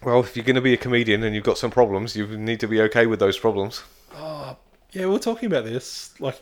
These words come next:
Speaker 2: I don't know if you remember Steady Eddie, the guy with cerebral palsy who was a comedian.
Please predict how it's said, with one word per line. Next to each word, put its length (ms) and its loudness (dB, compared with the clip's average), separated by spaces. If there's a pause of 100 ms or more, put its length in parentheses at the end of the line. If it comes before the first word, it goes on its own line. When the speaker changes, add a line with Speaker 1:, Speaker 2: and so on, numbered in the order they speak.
Speaker 2:
I 60 -20
don't 80 -4
know 100 2
if 100 -4
you 80 -2
remember 360 -4
Steady 360 -6
Eddie, 280 -4 (540)
the 60 -18
guy 160 -4
with 200 -6
cerebral 340 -4
palsy 440 -2
who 220 -4
was 140 -10
a 60 -6
comedian. 520 -4